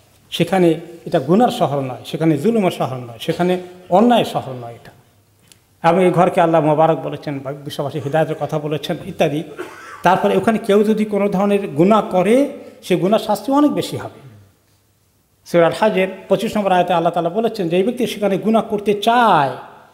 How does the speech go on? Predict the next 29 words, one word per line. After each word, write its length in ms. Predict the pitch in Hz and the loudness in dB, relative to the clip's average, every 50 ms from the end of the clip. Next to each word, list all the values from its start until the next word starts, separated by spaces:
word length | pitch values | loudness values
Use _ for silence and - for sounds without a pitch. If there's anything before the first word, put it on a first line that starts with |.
| _ _ | _ _
সে 140 | - - 185 | -4 -2 2
উল্লঙ্ঘন 380 | 175 196 190 202 220 233 226 | 2 2 2 2 2 0 0
করতে 320 | 220 - 226 214 220 220 196 | 2 0 0 0 0 -2 -2
চায়, 400 | 208 214 196 185 180 165 156 147 165 | 0 0 0 0 0 0 -2 -6 -4
আল্লাহর 340 | 170 175 160 170 175 165 156 - - - - - - - | -4 -2 0 2 0 0 -2 -6 -12 -18 -20 -20 -10 -4
বিদ্রোহ 420 | 143 160 151 156 180 190 185 226 | -4 -2 -2 -2 -2 0 0 0
করতে 300 | 220 220 226 214 220 220 | 0 -2 -2 -2 -2 -4
চায়, 340 | - - 214 180 170 165 160 143 - - - - - _ _ _ _ _ _ | -2 2 2 2 2 0 -4 -10 -16 -20 -20 -20 -20 _ _ _ _ _ _
কোনো 220 | - 190 233 254 226 | 0 2 2 4 4
জুলুম 260 | 226 247 240 233 226 | 2 2 2 0 -2
করতে 280 | 226 220 214 220 208 | -2 -4 -4 -4 -6
চায়, 260 | 202 208 202 196 190 190 | -4 -2 -2 0 0 -2
অন্যায় 260 | 190 196 190 190 185 | -2 -2 -4 -6 -6
করতে 240 | 190 190 175 190 185 | -6 -8 -10 -8 -6
চায়, 160 | - 190 185 | -4 -4 -4
গুনাহ 220 | 170 185 185 180 | -4 -4 -4 -4
করতে 260 | 175 - 180 - 185 | -4 -6 -8 -10 -10
চায়, 380 | 180 - 202 214 233 254 294 302 - - - - - - _ _ _ _ _ - 143 | -6 -4 -2 0 0 0 0 -2 -6 -12 -18 -20 -20 -20 _ _ _ _ _ -4 0
গুনাহ 220 | 170 208 233 233 | 2 2 2 2
করার 500 | 233 220 208 202 208 208 208 - - - - - - _ _ _ _ _ _ | 2 2 2 2 0 0 -2 -6 -14 -20 -20 -20 -20 _ _ _ _ _ _
করে 200 | - 190 196 226 247 | 2 4 4 4 4
নাই, 140 | 262 254 233 | 4 4 4
এখনো 280 | 190 170 - 185 180 180 - | 4 2 0 -2 -4 -4 -2
করতে 300 | - 226 226 226 - 247 240 233 - | 0 0 0 0 0 -2 -2 -2 0
চায়, 440 | - 240 233 262 262 254 226 185 165 147 143 143 - 196 | 0 0 2 2 2 4 2 2 0 -2 -4 -8 -6 -6
এই 100 | 226 233 214 | -4 -4 -4
ইচ্ছা 260 | - - - - 269 285 | -6 -8 -6 -6 -6 -4
পোষণ 300 | 277 269 226 - - 196 170 | -4 -6 -8 -8 -8 -10 -6
করেছে, 400 | - 165 147 139 - - - | -6 -6 -6 -6 -10 -12 -16